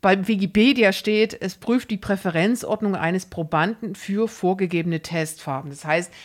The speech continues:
da gibt's eben Pro-, eine bestimmte Anzahl von Probanden oder der eine Proband,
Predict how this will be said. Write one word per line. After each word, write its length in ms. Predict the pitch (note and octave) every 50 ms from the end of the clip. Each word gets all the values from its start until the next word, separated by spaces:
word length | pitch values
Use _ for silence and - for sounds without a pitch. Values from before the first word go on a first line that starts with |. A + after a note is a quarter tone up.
| - - - _ _ _
da 80 | - F3+
gibt's 260 | - G3+ F#3+ G3 -
eben 440 | - - F#3 F3+ F3 E3+ D#3+ - -
Pro-, 180 | _ - E3+ D#3 - _ -
eine 260 | - D#3 A2+ F3+ F3+
bestimmte 360 | E3 E3+ D#3+ - G#3 G#3 F#3+ E3
Anzahl 280 | E3 F#3 F#3+ G3+ F3
von 260 | - - - E3+ E3
Probanden 360 | - - D#3 D#3+ D#3+ G#3+ A3+ F#3+
oder 140 | D#3+ D#3+
der 160 | D#3 E3 C#3 C#3+
eine 180 | E3+ G3+ A#3
Proband, 440 | A3 - F#3 E3+ F#3+ F#3 G#3 A3 G3